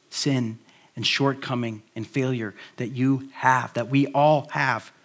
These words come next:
We can't do anything that's gonna make God love us less. He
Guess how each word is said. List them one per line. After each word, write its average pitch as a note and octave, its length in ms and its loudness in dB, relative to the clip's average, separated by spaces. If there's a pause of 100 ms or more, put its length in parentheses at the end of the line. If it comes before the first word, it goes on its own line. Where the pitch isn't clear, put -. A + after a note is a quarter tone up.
(1160)
We C#3 100 4
can't D#3+ 480 8
do C#3 120 4
anything B2+ 320 0
that's B2 140 -2
gonna B2+ 140 0
make B2 200 0
God A#2+ 220 -2
love A#2+ 140 0
us A#2 140 -2
less. A2 180 -2
He D#3+ 400 6